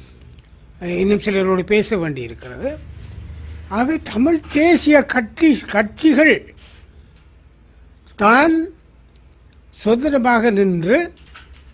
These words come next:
மத்தியில இருக்கக்கூடிய ஜனாதிபதியுடனோ பாராளுமன்ற அரசாங்கத்தினுடனோ பேசக்கூடிய சுயம் கொண்டவர்களாக இருப்பார்கள். தேசிய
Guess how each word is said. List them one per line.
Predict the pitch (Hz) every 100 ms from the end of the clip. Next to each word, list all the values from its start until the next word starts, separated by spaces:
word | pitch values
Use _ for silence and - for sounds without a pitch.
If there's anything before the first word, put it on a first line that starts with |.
| _ - - - - - - - - 180
மத்தியில | 190 214 - 302 294 277
இருக்கக்கூடிய | 240 220 233 - 226 220 226
ஜனாதிபதியுடனோ | 208 220 220 208 208 202 202 208 254
பாராளுமன்ற | 247 214 208 202 196 196 185 180
அரசாங்கத்தினுடனோ | 180 220 190 185 175 175 185
பேசக்கூடிய | 190 185 160 160 - 165 180 226 - - - - - - - - - - - - - 233
சுயம் | 269 330 269 131 - -
கொண்டவர்களாக | 208 202 190 170 165 151 208
இருப்பார்கள். | 190 - - - - - - - - - - - - - - - -
தேசிய | 233 285 339